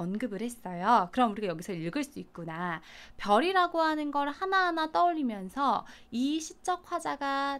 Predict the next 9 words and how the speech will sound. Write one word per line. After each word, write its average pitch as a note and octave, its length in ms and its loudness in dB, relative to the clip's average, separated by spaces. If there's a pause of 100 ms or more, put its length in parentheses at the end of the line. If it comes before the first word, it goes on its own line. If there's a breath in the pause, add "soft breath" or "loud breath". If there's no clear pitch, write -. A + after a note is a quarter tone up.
떠올렸던 D#4 760 2
이 C#4 280 2
요소들은 F3+ 840 -2
결국 G#3+ 840 -4
화자가 F4 840 0
뭐 F#3 180 -2
어떻게 D4 280 -8
생각하던 E4+ 540 -8
것이다? A#3 680 -4